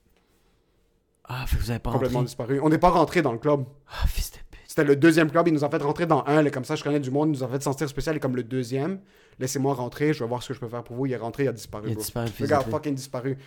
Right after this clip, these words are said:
Speaker 2: Si son cousin était là, il aurait track down puis il aurait fusillé.
Speaker 1: Il aurait
Speaker 2: <laughs>
Speaker 1: fusillé, c'est
Speaker 2: Il
Speaker 1: sûr.
Speaker 2: aurait fusillé. Mais il faut que tu sois avec
Speaker 1: Faut que
Speaker 2: quelqu'un
Speaker 1: tu sois,
Speaker 2: qui s'y
Speaker 1: ouais.
Speaker 2: connaît.
Speaker 1: Mais tu vois, ça, euh, moi, quand je suis allé au Nicaragua, puis j'étais avec, euh,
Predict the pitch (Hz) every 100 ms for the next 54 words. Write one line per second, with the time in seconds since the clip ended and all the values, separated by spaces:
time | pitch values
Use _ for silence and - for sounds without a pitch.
0 | - - 180 170 156 170 170 143 143 175
1 | 143 131 131 147 135 143 151 123 113 -
2 | 120 117 123 139 131 151 131 117 151 139
3 | 135 131 151 156 143 139 160 139 160 147
4 | - - - 160 180 180 220 - 220 196
5 | 202 180 165 196 190 175 180 180 175 151
6 | 170 135 - 160 - 208 202 175 165 170
7 | 202 - 156 180 185 190 175 156 170 180
8 | 190 156 - 151 139 139 151 139 131 127